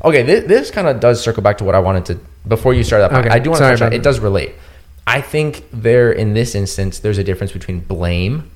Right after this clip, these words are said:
Speaker 2: Mm-hmm.
Speaker 1: and responsibility.
Speaker 2: Okay.
Speaker 1: So, in your scenario where you buy a game, everything's good, nothing defective, but you damage it, and it's on you.
Speaker 2: Mm-hmm.
Speaker 1: Okay, well, you're to blame for the damage.
Speaker 2: Right.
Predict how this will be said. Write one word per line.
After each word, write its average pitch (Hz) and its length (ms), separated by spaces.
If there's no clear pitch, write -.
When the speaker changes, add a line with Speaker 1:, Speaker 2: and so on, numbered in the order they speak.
Speaker 2:
Mm-hmm. 127 120
Speaker 1:
and 117 100
responsibility. 104 840
Speaker 2:
Okay. 123 280
Speaker 1:
So, 113 320
in 131 380
your 135 220
scenario 98 560
where 92 180
you 113 180
buy 143 200
a 143 80
game, 95 360
everything's 135 460
good, 98 360
nothing 113 320
defective, 92 500
but 135 300
you 101 220
damage 69 360
it, - 200
and 92 100
it's 98 100
on 101 300
you. 90 140
Speaker 2:
Mm-hmm. 117 360
Speaker 1:
Okay, 107 220
well, 123 100
you're 196 340
to 202 120
blame 117 440
for - 140
the - 80
damage. - 540
Speaker 2:
Right. 117 260